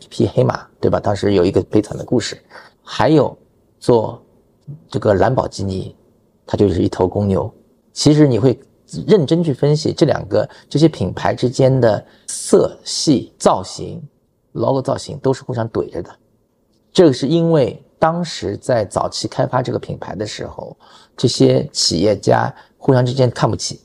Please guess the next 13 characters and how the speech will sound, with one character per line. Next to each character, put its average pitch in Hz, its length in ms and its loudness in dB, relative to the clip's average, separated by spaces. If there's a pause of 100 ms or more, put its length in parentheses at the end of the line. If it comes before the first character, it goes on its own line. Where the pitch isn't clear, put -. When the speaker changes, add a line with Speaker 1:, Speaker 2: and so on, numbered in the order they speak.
(120)
Speaker 1:
因 139 160 4
为 135 320 4 (200)
有 101 140 4
些 135 160 4
企 135 160 2
业 104 60 6
家 113 180 4
他 - 120 -4
本 95 180 -6
早 - 160 -2
期 - 220 -2
是 - 160 -2
做， 101 240 0